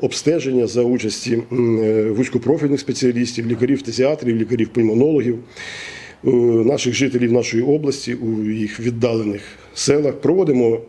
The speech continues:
заходи санітарно-просвітницького характеру в закладах освіти, інших організованих колективах. Широко поширюємо знання і щодо профілактики туберкульозу, щодо його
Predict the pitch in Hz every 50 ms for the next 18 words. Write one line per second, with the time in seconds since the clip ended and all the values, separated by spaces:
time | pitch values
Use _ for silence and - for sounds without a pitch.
0 | - - 117 117 147 139 - 131 123 110 - 127 123 120 120 131 123 120 110 -
1 | 98 - - 127 127 120 127 113 - - 135 120 - 131 127 127 117 101 - 127
2 | 117 110 117 113 107 101 101 107 104 151 165 - 139 113 107 107 110 117 113 -
3 | 131 147 170 170 - - 131 123 117 117 - 156 151 156 - - 123 131 127 120
4 | 123 123 113 135 131 127 127 127 127 - 131 123 117 117 117 131 131 123 113 113
5 | 110 - - - - - - - - 196 185 160 127 - 123 120 117 120 - -
6 | 143 135 - 143 143 135 127 120 120 120 104 107 123 131 131 131 135 120 113 113
7 | - - - - - - - - - - - - - - - - - - _ _
8 | _ 120 120 123 123 123 120 120 117 113 113 - - - 117 117 117 113 - 113
9 | 117 - - 123 135 165 165 165 156 139 - 135 117 131 123 117 131 123 117 120
10 | 123 127 123 - - 117 104 110 113 107 110 113 110 107 104